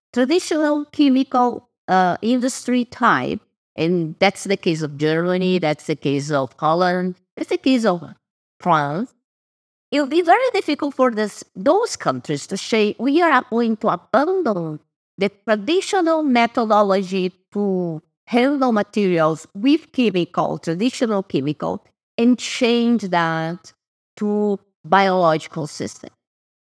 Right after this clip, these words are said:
It's hard. So which countries will be the countries that will have the chance, the opportunity to do it? Are the countries in which the chemical industry is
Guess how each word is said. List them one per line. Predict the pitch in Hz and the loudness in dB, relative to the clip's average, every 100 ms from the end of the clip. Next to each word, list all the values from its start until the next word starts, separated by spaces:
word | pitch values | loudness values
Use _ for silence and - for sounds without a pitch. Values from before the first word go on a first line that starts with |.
| _ | _
It's | 247 - | -6 -6
hard. | - 208 160 - - _ _ _ _ | 0 2 2 0 -12 _ _ _ _
So | - 302 | -2 2
which | 349 554 - - | 4 2 -4 -2
countries | 339 277 262 277 254 254 - | 2 2 2 -2 -2 -4 -10
will | 196 240 208 | -2 0 0
be | 262 | 0
the | 226 | 0
countries | - 269 269 - 262 262 - - _ - | 0 0 0 0 -2 -2 -4 -16 _ 0
that | - 233 | 0 0
will | 233 | 0
have | 214 220 220 208 208 214 _ _ _ _ _ | 0 0 2 2 0 -2 _ _ _ _ _
the | 156 196 208 202 - _ _ | -4 0 2 0 -6 _ _
chance, | - - 320 311 294 302 - - _ _ | -10 0 2 4 4 2 -2 -18 _ _
the | 165 190 | -2 0
opportunity | 180 - 180 - - 277 254 269 - 262 247 | 0 -2 -4 -4 -2 2 2 0 -2 -2 -2
to | - 240 180 | -4 -6 -2
do | 196 175 | -2 -2
it? | 107 - - _ _ _ | -4 -8 -20 _ _ _
Are | 202 | -4
the | 208 | -4
countries | - 277 277 269 254 | 0 0 2 0 0
in | 262 247 | 2 2
which | 226 220 - | 2 -2 -4
the | 196 | -6
chemical | 196 _ 262 240 240 226 208 | -6 _ 0 0 -2 -2 0
industry | 202 190 - 202 196 | -2 -4 -6 -4 -2
is | 175 | -4